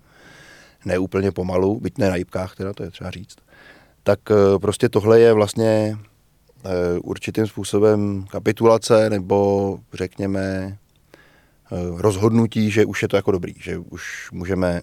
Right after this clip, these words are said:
můžeme jako je tohleto opatření, který patřilo jako k pilířům té politiky a sám ministr Válek jako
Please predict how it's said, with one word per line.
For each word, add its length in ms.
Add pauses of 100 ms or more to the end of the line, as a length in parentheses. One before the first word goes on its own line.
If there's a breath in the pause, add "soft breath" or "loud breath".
můžeme 360
jako 220 (260)
je 200
tohleto 380
opatření, 520
který 180
patřilo 500
jako 200
k 60
pilířům 540
té 260 (220)
politiky 540
a 60
sám 220
ministr 320
Válek 360
jako 220